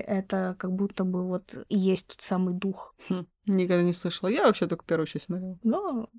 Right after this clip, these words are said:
Speaker 1: там их восемь. <laughs> Я смотрела все и отмечу вот эти три.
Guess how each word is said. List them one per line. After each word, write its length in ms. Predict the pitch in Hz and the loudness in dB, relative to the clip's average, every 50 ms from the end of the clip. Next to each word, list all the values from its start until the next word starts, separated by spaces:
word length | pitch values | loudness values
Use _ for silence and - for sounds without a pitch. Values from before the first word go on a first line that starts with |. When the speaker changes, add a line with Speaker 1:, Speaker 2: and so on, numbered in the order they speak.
| _ _ | _ _
Speaker 1:
там 160 | - 311 330 294 | 0 0 0 0
их 120 | - - | 0 0
восемь. 320 | 226 214 - - 214 214 220 _ _ _ - - | 0 0 0 0 -2 -2 -4 _ _ _ -6 2
<laughs> 360 | - 254 - - - - - | 4 4 4 4 -2 0 8
Я 180 | - 247 233 233 | 8 8 8 8
смотрела 360 | - - 226 220 214 208 214 | 4 2 0 2 4 2 2
все 240 | - - - 330 427 330 - - - - | 2 0 -2 -2 -2 -4 -8 -12 -14 -6
и 340 | - - 233 240 247 233 - - - - | 0 2 4 4 4 2 0 -4 -4 0
отмечу 520 | - 202 - 214 220 247 - - 233 202 190 | 0 4 6 8 6 8 6 4 4 2 2
вот 180 | 190 185 185 | 2 0 2
эти 200 | 196 196 196 - _ | 2 0 0 -4 _
три. 240 | - 165 165 185 | -6 -6 -4 -6